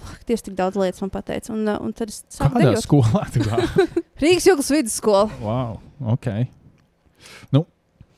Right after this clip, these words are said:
Speaker 2: ceļš īsti tā nebija. <laughs>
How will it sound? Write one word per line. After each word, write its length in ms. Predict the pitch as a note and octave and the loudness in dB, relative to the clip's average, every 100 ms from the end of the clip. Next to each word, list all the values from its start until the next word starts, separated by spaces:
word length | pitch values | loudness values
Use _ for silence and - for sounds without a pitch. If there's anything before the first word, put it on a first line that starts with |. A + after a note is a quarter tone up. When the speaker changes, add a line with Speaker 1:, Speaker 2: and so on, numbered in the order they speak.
| _ _ - | _ _ -4
Speaker 2:
ceļš 360 | A#2 - E3+ G#3 | -2 0 0 0
īsti 160 | - | 2
tā 160 | G3 F#3+ | 6 8
nebija. 420 | G3 D3 A#2+ E3 | 6 6 2 2
<laughs> 1700 | G2+ E3+ D#3 E3 - - - A2+ - D4 B3+ C#4+ D4 D4+ - D#4 B3 | 4 2 4 0 0 -4 -4 -8 -8 -8 -8 -6 -6 -4 -4 -6 -8